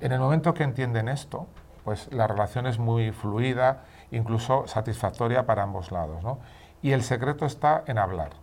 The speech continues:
y en entender la realidad que tiene un paciente que no vas a poder curar, que también es, eh, es importante,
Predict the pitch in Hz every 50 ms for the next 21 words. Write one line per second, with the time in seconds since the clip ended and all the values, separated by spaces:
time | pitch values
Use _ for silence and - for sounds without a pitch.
0 | - - - - - - - - - - - - 131 123 117 117 117 117 113 117
1 | 113 110 110 110 123 131 135 139 135 131 123 123 117 113 113 113 110 104 117 123
2 | - - - - - - - - - - - - - 123 113 120 123 123 131 123
3 | 120 139 120 113 - 139 135 - - 90 - - - 98 107 110 113 117 113 113
4 | 113 113 107 107 107 101 - 101 98 92 104 110 - - - - - - - -
5 | - - - - - - 110 - 92 101 101 104 104 107 107 107 - - - -
6 | - - - - 113 113 107 - - - 101 104 110 107 110 113 113 127 123 117
7 | 110 107 101 90 113 113 110 107 - - 120 120 117 117 143